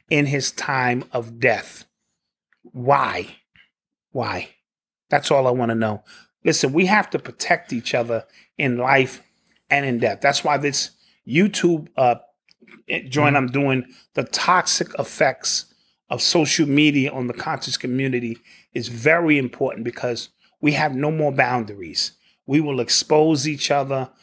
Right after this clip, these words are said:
Speaker 1: We will down each other. We will talk about each other's family. And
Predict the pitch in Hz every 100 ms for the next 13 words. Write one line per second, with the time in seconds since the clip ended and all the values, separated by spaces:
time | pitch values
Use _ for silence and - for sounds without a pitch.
0 | _ - 127 127 117 107 127 135 143 143
1 | 135 - 123 120 120 117 _ _ _ 135
2 | 156 139 127 - 147 - 127 123 123 131
3 | 117 107 - 139 131 131 127 123 120 -
4 | _ _ _ _ 139 120